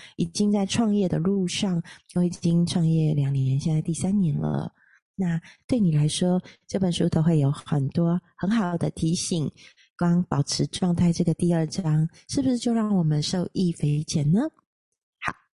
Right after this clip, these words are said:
那今天的分享就到这里。今天是美好的星期一，让我们一起用快乐、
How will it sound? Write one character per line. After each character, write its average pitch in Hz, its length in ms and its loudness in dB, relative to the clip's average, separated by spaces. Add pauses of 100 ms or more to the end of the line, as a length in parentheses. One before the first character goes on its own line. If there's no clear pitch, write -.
(360)
那 143 280 -2
今 269 180 -2
天 381 120 2
的 370 120 2
分 320 120 0
享 202 240 -2
就 185 200 0
到 175 180 -4
这 262 260 -2
里。 190 240 0 (240)
今 202 220 -2
天 214 240 -2
是 214 160 -2
美 190 160 0
好 208 180 -2
的 175 200 -2
星 226 180 -2
期 214 200 -2 (100)
一， 247 360 0 (320)
让 165 280 -4
我 151 160 -2
们 151 200 0
一 196 60 -2
起 - 400 -4 (220)
用 190 320 -2
快 254 180 -2
乐、 247 400 0